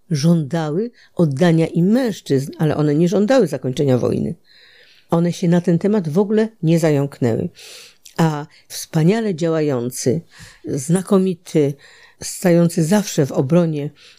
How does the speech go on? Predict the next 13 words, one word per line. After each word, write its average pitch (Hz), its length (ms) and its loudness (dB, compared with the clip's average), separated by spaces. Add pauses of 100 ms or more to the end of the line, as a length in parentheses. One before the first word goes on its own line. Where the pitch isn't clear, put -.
(300)
żołnierzy 151 800 2
poborowych 156 500 2
i 151 100 -2
tak 151 200 -2
dalej, 156 240 2
Komitet 180 520 0
Matek 156 460 0 (360)
Żołnierskich 170 720 0
przestał 185 420 0
istnieć 165 680 -2 (460)
i 208 200 2
został 190 440 -4
uznany, 165 640 2